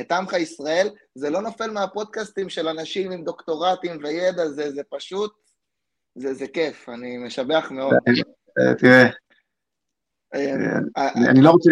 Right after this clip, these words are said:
Speaker 2: אני לא רוצה להשתמע, להישמע לא יהיר חלילה ולא מתנשא חלילה, אבל אחד
Speaker 1: כן.
Speaker 2: הדברים שלמדתי, אה,
Speaker 1: כן.
Speaker 2: בשנתיים האחרונות, זה לא לקחת אנשים עם דוקטורטים ופרופסורה וידע יותר מדי ברצינות, אלא כל אחד, אה, אוקיי.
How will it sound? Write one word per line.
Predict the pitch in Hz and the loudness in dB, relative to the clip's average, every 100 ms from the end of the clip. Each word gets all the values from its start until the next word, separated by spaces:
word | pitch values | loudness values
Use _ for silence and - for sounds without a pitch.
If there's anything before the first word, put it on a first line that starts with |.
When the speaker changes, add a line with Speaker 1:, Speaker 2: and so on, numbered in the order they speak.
| 151 | 8
Speaker 2:
אני | 147 | 10
לא | 185 | 10
רוצה | 185 | 10
להשתמע, | 180 - 139 139 | 6 8 6 6
להישמע | 131 127 131 131 | 4 2 4 6
לא | 131 | 8
יהיר | 131 120 131 | 6 4 0
חלילה | - 127 127 117 | 2 4 4 4
ולא | 120 | 4
מתנשא | 123 123 113 - | 2 0 -2 0
חלילה, | 120 113 107 101 101 | 0 0 -2 -2 -2
אבל | 101 95 98 107 | -4 -6 -6 -4
אחד | - | 2
Speaker 1:
כן. | 131 | 2
Speaker 2:
הדברים | 110 120 | 4 2
שלמדתי, | 117 110 113 113 110 107 107 - _ - - _ - | 2 2 4 2 0 2 2 0 _ -20 -20 _ -2
אה, | |
Speaker 1:
כן. | 104 | 0
Speaker 2:
בשנתיים | 104 - 113 123 127 117 | 0 2 4 6 6 6
האחרונות, | 107 110 113 120 110 117 - - _ _ _ _ - | 4 4 8 8 8 6 0 -18 _ _ _ _ -6
זה | 101 | 0
לא | 117 175 | 6 8
לקחת | 175 143 143 | 6 2 2
אנשים | 123 131 | 2 6
עם | 131 | 6
דוקטורטים | 117 - 120 110 117 120 | 6 2 4 4 6 4
ופרופסורה | 104 - 107 104 127 117 113 | 0 -2 -4 0 4 6 6
וידע | 101 104 107 | 4 0 0
יותר | 98 90 110 | -4 -2 -4
מדי | 104 95 90 | -2 -4 -4
ברצינות, | 95 90 - - - - | -6 -8 -10 -10 -10 -4
אלא | - 151 | -4 -2
כל | 277 262 | 2 2
אחד, | 226 160 131 113 | 4 2 2 -2
אה, | - - - - _ _ _ | -10 -10 -16 -20 _ _ _
אוקיי. | 127 - | -6 -6